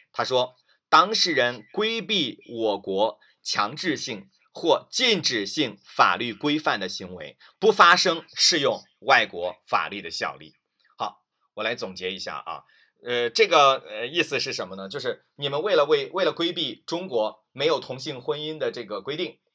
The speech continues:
你们到海外去结婚，对吧？你规避了我国的强制性的规范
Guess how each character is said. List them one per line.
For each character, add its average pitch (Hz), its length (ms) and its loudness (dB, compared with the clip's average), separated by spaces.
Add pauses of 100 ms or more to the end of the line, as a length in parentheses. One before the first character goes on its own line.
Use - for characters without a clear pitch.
(140)
你 123 80 -12
们 120 80 -8
到 127 140 0
海 98 160 -6
外 104 160 -4
去 - 180 -16
结 87 160 -12
婚， 92 260 -10 (920)
对 139 100 -2
吧？ 113 220 0
你 127 100 -8
规 170 220 2
避 190 160 2
了 131 140 8
我 107 220 0
国 95 220 -2
的 107 240 2 (300)
强 110 200 0
制 139 160 -2
性 123 200 -8
的 104 100 -2
规 107 220 -8
范 107 260 -6